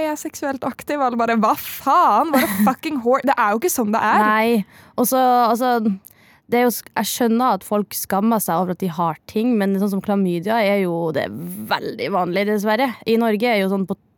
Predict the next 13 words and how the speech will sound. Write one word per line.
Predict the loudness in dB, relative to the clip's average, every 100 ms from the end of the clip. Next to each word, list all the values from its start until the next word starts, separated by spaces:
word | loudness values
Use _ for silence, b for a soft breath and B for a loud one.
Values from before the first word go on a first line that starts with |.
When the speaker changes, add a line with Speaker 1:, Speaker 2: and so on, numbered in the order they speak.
| -12
Speaker 2:
topp, | -8 -8 _ _ -8
eh, | -4 -2 0 0 -2 -4 -8 -16 b b b
tre, | -2 2 2
eller | 2 0
jeg |
vet | -2
ikke | -4 0
hvor | 2
Norge | 2 2 0
ligger | 0 -2
på | -2 0
verdensbasis, | 0 0 -2 -2 -2 0 -2 0 0
men | -2